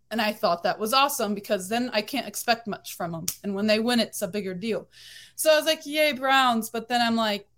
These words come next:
"I don't, I don't know." Like, football, eh. Baseball and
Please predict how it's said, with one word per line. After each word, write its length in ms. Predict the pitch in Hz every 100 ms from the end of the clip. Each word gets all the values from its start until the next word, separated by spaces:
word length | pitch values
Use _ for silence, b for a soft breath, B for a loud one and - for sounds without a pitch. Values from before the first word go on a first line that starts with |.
| _ 208
"I 140 | 214
don't, 260 | 226 214 - -
I 60 |
don't 80 | 214
know." 180 | 160 156
Like, 220 | 214 233
football, 720 | - - 339 339 339 311 302 _ _ _ _ _ _ _ 220
eh. 240 | 220 220 - _ _ -
Baseball 540 | 247 294 - 294 269
and 180 | 226 196